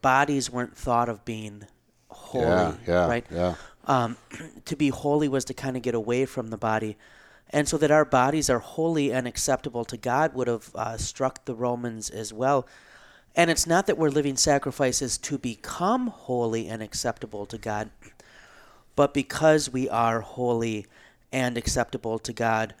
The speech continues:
Speaker 1: already. And so this is, um, an important point that, that Paul will make. Um, and as you mentioned, uh, Mike, this transforming by the renewal of your mind, um, if we think t-,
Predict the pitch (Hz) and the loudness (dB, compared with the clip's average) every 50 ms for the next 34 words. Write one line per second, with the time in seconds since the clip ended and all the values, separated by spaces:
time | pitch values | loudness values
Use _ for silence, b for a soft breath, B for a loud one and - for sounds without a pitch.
0 | b b b b b b _ - 117 120 127 107 117 135 143 147 131 113 110 - | b b b b b b _ -2 0 0 -2 -2 0 2 2 4 2 0 -2 -4
1 | - 117 127 123 - 147 135 131 - 190 202 196 - - - - 143 143 139 135 | -6 -8 -6 -4 -2 -2 -2 0 0 0 0 0 0 -4 -2 0 2 4 4 4
2 | 131 120 - - 117 117 113 110 107 110 - - _ _ - 131 139 131 123 120 | 2 0 -4 -4 -4 -4 -4 -4 -6 -8 -14 -20 _ _ -10 -6 -6 -6 -6 -8
3 | - - - 143 139 85 113 120 120 - - _ - - - - 127 131 127 120 | -10 -6 -2 0 0 0 -2 -8 -12 -14 -16 _ -20 -14 -8 -6 -4 -4 -6 -4
4 | - 123 117 113 - _ - 123 - - - - - 123 123 120 117 113 107 104 | -4 -4 -4 -4 -6 _ -8 -8 -8 -10 -10 -6 -2 2 2 4 4 2 0 -2
5 | - b b b b b b b b b b b b b _ _ - - 131 123 | -6 b b b b b b b b b b b b b _ _ -12 -8 -6 -4
6 | 110 107 120 135 131 117 107 - - - b b b b b b b b b b | -2 0 2 2 2 0 -2 -6 -12 -20 b b b b b b b b b b
7 | - 117 117 104 95 92 - b b b b b b b b b b b _ _ | -2 -2 -2 -2 -2 -6 -10 b b b b b b b b b b b _ _
8 | - - - - - 165 165 160 170 - 165 170 156 160 151 147 139 139 - - | -20 -20 -20 -8 -2 0 2 2 4 2 2 2 0 0 0 0 0 0 -2 -4
9 | 123 127 123 - - - 127 117 117 117 117 117 120 - - 135 123 - - - | -6 -8 -10 -10 -8 -6 -6 -4 -4 -4 -4 -6 -4 -4 -4 -4 -4 -4 -4 -4
10 | 151 147 135 123 - - 151 151 147 156 160 151 135 139 131 131 131 113 127 120 | -4 -4 -4 -4 -6 -4 -2 -2 0 0 0 0 2 2 2 2 0 -2 -4 -4
11 | 113 123 131 139 139 139 139 120 120 127 123 120 120 117 107 104 110 117 123 123 | -4 -4 -2 0 2 2 2 2 0 0 -2 -2 -4 -6 -6 -4 -2 -2 0 -2
12 | 127 123 - - B B B B B B B B B B B - 135 127 131 123 | -2 -4 -6 -12 B B B B B B B B B B B -2 -2 -2 -2 -2
13 | - 135 127 - 147 143 - - | -2 -2 0 0 0 0 0 -2